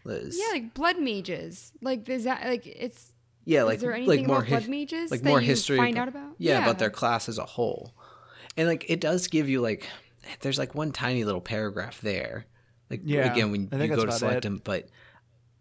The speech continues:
Speaker 1: I, I don't know if there's anywhere that you can, like, find out, like, more. Maybe online because of the fact that this is also a board game or based on a board game.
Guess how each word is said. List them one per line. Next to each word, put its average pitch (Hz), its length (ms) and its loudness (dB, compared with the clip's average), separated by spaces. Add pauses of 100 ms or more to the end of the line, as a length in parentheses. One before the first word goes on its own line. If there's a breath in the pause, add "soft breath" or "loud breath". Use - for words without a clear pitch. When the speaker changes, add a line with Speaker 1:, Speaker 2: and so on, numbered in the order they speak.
(160)
Speaker 1:
I, - 440 -4
I 120 140 2
don't 110 180 0
know 107 160 -2
if 101 120 -6
there's 101 200 0
anywhere 95 640 -2
that 98 120 -8
you 92 140 -4
can, 101 140 -6
like, 85 160 -6
find 95 340 -2
out, 87 200 -4
like, - 200 -8
more. 98 280 -4
Maybe 120 520 -2
online 113 580 -2
because 107 420 -4
of 98 80 -6
the 104 80 -6
fact - 260 -4
that 123 160 -8
this 110 160 -6
is 107 140 -4
also - 420 -4
a 98 60 -4
board 95 360 -2
game 127 360 -2 (120)
or 101 140 -6
based 98 340 -4
on 117 120 0
a 113 40 -4
board 120 280 -4
game. 127 280 -4